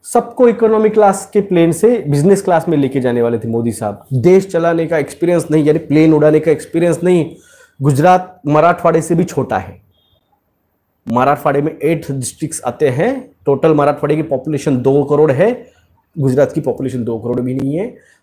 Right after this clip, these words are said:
और उस छोटे से, अ, area के मुख्यमंत्री साहब पूरे देश के plane को उड़ाने को बैठ गए। पता तो नहीं था कैसा करना, पूरा का पूरा इकोनॉमी crash करवा दिया। किसके कहने के ऊपर?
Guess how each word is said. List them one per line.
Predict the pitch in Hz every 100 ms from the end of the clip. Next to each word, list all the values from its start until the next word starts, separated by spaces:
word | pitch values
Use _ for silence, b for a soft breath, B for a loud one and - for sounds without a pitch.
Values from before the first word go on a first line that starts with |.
| -
और | - - 247
उस | -
छोटे | - - 196
से, | 196
अ, | 156 139 135 156 147 143 139 131 127 127
area | 135 139 151
के | 147 170 202 226 - - _ _ _ -
मुख्यमंत्री | 131 - 175 160 151 175
साहब | - 139 151 - -
पूरे | 151
देश | 139 117 147 139 - -
के | 180 247 - b b b b _ -
plane | 170 170 151
को | 190
उड़ाने | 170 147 147
को | 156
बैठ | 120 135 147
गए। | 139 202
पता | - 147 147 147
तो | 147 135
नहीं | 123 156 175
था | 185 202
कैसा | 196 165 185
करना, | 175 170 175 233
पूरा | 247 160 165 160
का |
पूरा | 170 151 151
इकोनॉमी | 143 147 147 151
crash | 160 - 156 160
करवा | 170 160 160
दिया। | 151 185
किसके | 202 160 - 170
कहने | 170 165 160
के |
ऊपर? | 170 170 233 240